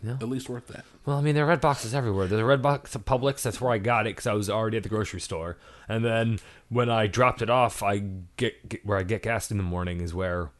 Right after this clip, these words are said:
Speaker 1: I dropped it off.
Speaker 2: So it's,
Speaker 1: So
Speaker 2: that's
Speaker 1: it was,
Speaker 2: all, that's
Speaker 1: it
Speaker 2: the
Speaker 1: wa-
Speaker 2: whole point. That's what Redbox's whole idea. It was like, "We put 'em in enough places, people will just add it as part of their routine."
Speaker 1: Uh-huh.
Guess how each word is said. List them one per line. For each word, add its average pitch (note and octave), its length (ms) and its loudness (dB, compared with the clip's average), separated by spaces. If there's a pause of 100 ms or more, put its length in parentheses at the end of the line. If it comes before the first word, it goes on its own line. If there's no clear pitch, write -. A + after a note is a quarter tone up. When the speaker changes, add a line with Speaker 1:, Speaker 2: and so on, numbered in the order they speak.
(140)
Speaker 1:
I F2 80 -4
dropped F2 240 -6
it F#2 60 -8
off. G2+ 260 -6
Speaker 2:
So F#2 240 -4
it's, D#2+ 80 -6
Speaker 1:
So F2 260 -4
Speaker 2:
that's F#2 140 -6
Speaker 1:
it - 20 -6
was, G2+ 100 -2
Speaker 2:
all, F2+ 60 -2
that's G#2 160 -2
Speaker 1:
it G#2 140 -4
Speaker 2:
the G2+ 80 -4
Speaker 1:
wa- - 60 -2
Speaker 2:
whole A#2 140 0
point. A2+ 220 -2
That's A#2+ 180 2
what A2+ 100 -2
Redbox's A#2 500 0
whole C#3 180 6
idea. C3 360 4
It G2+ 40 0
was G2+ 100 -2
like, A2+ 120 0
"We A#2+ 100 0
put C3 220 2
'em C3 80 0
in C3 80 0
enough B2+ 280 -2
places, B2+ 360 -2
people G#2 260 -4
will G#2+ 80 -2
just G2+ 160 -4
add G2 220 0
it - 40 0
as F#2 220 -2
part G2 240 -6
of F#2 60 -8
their G#2 120 0
routine." G2 440 -4 (100)
Speaker 1:
Uh-huh. B2+ 320 -6